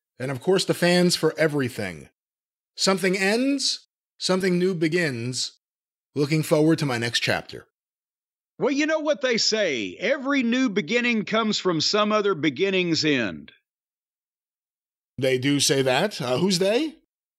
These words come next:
Speaker 2: Well, they, a lot of those people say that. They all over the place.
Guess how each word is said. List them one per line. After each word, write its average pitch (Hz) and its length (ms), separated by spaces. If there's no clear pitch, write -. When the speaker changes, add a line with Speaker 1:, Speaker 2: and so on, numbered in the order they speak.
Speaker 2:
Well, 233 200
they, 285 300
a 233 180
lot 311 240
of 277 100
those 170 300
people 135 460
say 160 260
that. 135 240
They 262 240
all 269 280
over 277 200
the 180 100
place. - 600